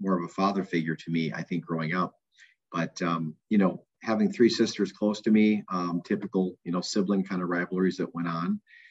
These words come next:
Um, but I think, you know, I was, uh, I was affirmed a lot as a kid. You know, being the baby, you, you get a lot of attention.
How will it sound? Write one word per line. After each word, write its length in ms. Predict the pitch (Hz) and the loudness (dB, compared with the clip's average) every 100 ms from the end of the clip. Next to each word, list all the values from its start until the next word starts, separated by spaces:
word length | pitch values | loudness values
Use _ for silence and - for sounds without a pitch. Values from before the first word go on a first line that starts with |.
| _ _ 87 | _ _ -4
Um, 420 | 85 85 85 82 - _ _ - - _ | -2 -2 -2 -6 -10 _ _ -20 -20 _
but 180 | 92 104 | -2 2
I 100 | 104 | 4
think, 320 | - 127 123 | 6 4 6
you 80 | 123 | 6
know, 140 | 107 | 6
I 140 | 104 104 | 4 4
was, 500 | 101 90 - - - 95 | 4 2 -2 -8 -8 -6
uh, 260 | 92 90 92 | -4 -4 0
I 100 | 98 | 2
was 200 | 101 95 | 4 2
affirmed 340 | - 123 147 | 0 0 2
a 60 | 120 | 2
lot 240 | 107 107 | 2 0
as 80 | 90 | -2
a 60 | |
kid. 360 | 87 - 104 139 | -2 0 2 2
You 80 | 107 | 0
know, 140 | 98 | 0
being 200 | 92 101 | 0 0
the 80 | 98 | 0
baby, 340 | 87 90 104 | 2 2 2
you, 160 | 110 95 | 2 2
you 180 | 90 85 | -2 -2
get 160 | 104 | -2
a 20 | 95 | 0
lot 180 | 92 | -2
of 100 | 92 | -4
attention. 540 | 85 - 87 85 120 | -8 -4 -4 -2 -4